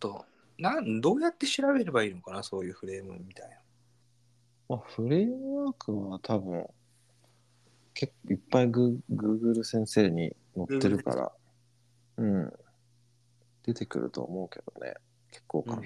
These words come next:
Speaker 2: 単に。
Speaker 1: うん。
Speaker 2: うん。
Speaker 1: あ。
Speaker 2: まあ、だから、調べてみるよ。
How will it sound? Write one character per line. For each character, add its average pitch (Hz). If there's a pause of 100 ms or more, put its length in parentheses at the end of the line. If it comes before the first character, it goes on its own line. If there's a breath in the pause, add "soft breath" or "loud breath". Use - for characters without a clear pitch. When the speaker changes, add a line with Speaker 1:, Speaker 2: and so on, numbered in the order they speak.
Speaker 2:
単 65
に。 64 (1700)
Speaker 1:
う -
ん。 -
Speaker 2:
う -
ん。 - (1800 loud breath)
Speaker 1:
あ。 - (160)
Speaker 2:
ま 104
あ、 -
だ 95
か -
ら、 80 (640)
調 98
べ 90
て -
み 87
る -
よ。 -